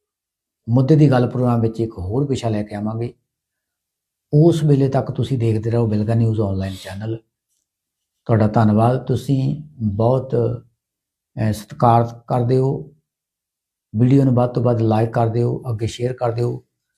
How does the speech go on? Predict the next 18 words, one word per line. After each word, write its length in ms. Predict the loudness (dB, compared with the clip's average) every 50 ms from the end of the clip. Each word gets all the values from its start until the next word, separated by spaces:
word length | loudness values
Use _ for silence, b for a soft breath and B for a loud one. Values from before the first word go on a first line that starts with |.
| _ _ _ _ _ _ _ _ _ _ _ _ _ _ _
ਅੱਜ 180 | 0 2 2 4
ਵੀ 120 | 4 2
ਇਹ 200 | 2 2 0 -4
ਤੁਹਾਨੂੰ 440 | -2 0 2 2 2 2 0 0 -2
ਇਹ 260 | -2 -2 0 0 -2
ਅਪੀਲ 300 | -2 -2 -2 -2 -2 -2
ਕਰ 200 | -2 -2 -2 0
ਲੈਂਦੇ 280 | 0 -2 -2 -2 -2 -2
ਹਾਂ 120 | -2 -4 -6
ਕਿ 120 | -6 -8 -6
ਵੀਡੀਓ 300 | -6 -6 -4 -4 -4 -4
ਨੂੰ 120 | -4 -4
ਵੱਧ 140 | -4 -4 -6
ਤੋਂ 140 | -6 -6 -6
ਵੱਧ 140 | -6 -6 -8
like 380 | -8 -8 -6 -6 -6 -8 -10 _
ਤੇ 80 | -14 -12
ਸ਼ੇਅਰ 300 | -10 -8 -6 -6 -6